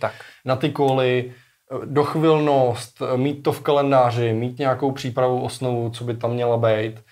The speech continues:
Speaker 2: eh, mít to možná uzavřený. Budeme to mít přesně jednu hodinu, nebude to trvat
Speaker 1: Mhm,
Speaker 2: díl.
Speaker 1: určitě,
Speaker 2: Eh,
Speaker 1: určitě.
Speaker 2: i, i kvůli nějaký efektivitě, aby jsme se nezačali vykecávat, pokud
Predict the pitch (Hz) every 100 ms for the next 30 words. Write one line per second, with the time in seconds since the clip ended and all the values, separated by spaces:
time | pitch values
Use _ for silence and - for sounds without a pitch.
0 | - - 120 117 123 131 - 143 127 135
1 | 131 127 151 139 147 110 - - - 123
2 | 127 135 127 131 127 - 131 135 127 127
3 | 127 131 135 110 120 123 131 127 123 123
4 | 165 208 240 - 156 - 123 127 135 151
5 | 160 139 151 151 147 139 151 - 147 160
6 | 143 139 127 127 131 123 117 - - -
7 | 135 135 131 123 110 131 117 127 - 127
8 | 123 123 117 110